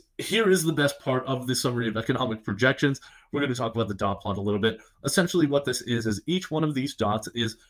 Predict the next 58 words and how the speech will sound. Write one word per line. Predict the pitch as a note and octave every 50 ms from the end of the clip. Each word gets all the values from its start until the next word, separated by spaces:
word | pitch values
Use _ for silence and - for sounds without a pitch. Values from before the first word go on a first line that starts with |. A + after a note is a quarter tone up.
| _ _ _ _
one | - B2 C#3 D3
of | C#3+ C3+ B2+
the | C#3 C3
Federal | B2+ - B2+ A#2 B2+ B2
Reserve, | A#2+ A2+ A2+ - - A2+ A2 A2 G#2+ G#2 - _
uh, | A2 A2 G#2 G2 F#2 F#2+ - _ _
the | C3+ D3+ D3
Federal | D3 - E3 D3+ D3 C#3+ C#3
Open | C#3 C3+ B2+ A#2
Market | A2+ A2+ A2+ - A#2+ -
Committee | - A#2 A2+ A2+ G#2+ G2+
members' | A2 A#2 C3 C3 B2 C3 B2 - _ _ _ _ _
guess | - - A#2 A#2 A2 -
for | - - A#2+ A2 G#2+ G#2
where | F#2 G#2+ G#2 G#2 G#2 F2
interest | G#2+ G#2 - - - A#2+
rates | A2 G#2 - -
are | G#2+
gonna | G2 G#2 G2+
be | F#2+ G#2 G2+ -
at | A2 A2
the | - A2 A2 - - -
end | A#2+ B2 B2+ C3+ B2+
of | - - A2 - -
each | A#2 A2+ - -
given | A#2 G#2+ G2 G#2 G2+
calendar | - - G2 F#2+ F#2+ F#2+ F#2+ F#2 F#2+ F#2
year. | F#2+ G2 A#2 B2 A2+ G2 - _ _ - - - -
So | - C3
if | A#2
we | A#2+ B2
scroll | A#2+ - - B2+ A#2+
down | A#2+ A2+ A2 G#2+
below, | G#2 G#2 A2+ C3 C3+
we | B2 A#2+
can | - A2 A2
see | - B2 A#2+
that | A2+ A#2 A2+ -
each | B2+ A#2+ -
one | B2+ B2 A#2+
of | A#2
these | A2+ A2 G#2 G2+ G2+
ranges | A2 A2+ B2 A#2+ A#2+ A#2+ A2 - - _ _ _ _ _ -
is | D3 C3+
its | C3+ A#2+ -
own | B2+ B2+ B2
calendar | - - A#2 A#2 A2+ G#2+ G#2 G2+
year. | F#2+ G2 A2+ A#2+ B2 A#2+
So | A#2+ - A2
this | F#2+ F#2+ A2+ A2 - -
is | A2 -
for | - - G2
twenty | - - G#2+ G2+ G2
twenty-five, | - A2 G2 F#2+ - - C3+ D3+ D3+ C3+
this | B2 A#2 -
is | - -
twenty | - - G2+ G2
twenty-six. | - - G#2 G2 F#2 - - C3+ B2+ - -